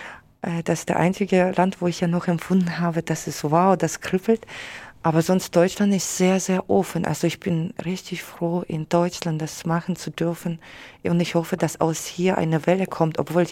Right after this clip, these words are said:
alle denken, Deutsche sind so hart und prüde. Aber die Neugier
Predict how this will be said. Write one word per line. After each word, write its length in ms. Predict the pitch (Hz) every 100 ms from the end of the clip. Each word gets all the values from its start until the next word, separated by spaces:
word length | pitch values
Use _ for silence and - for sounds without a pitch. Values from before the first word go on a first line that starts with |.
| -
alle 220 | 190 247
denken, 420 | 220 190 180 170
Deutsche 400 | 165 185 226 202
sind 220 | 175 170
so 160 | - 151
hart 380 | - 196 190 165
und 140 | 160
prüde. 380 | - 202 208 156 - - - -
Aber 220 | 165 156
die 140 | 156 156
Neugier 680 | 175 233 233 - 156 135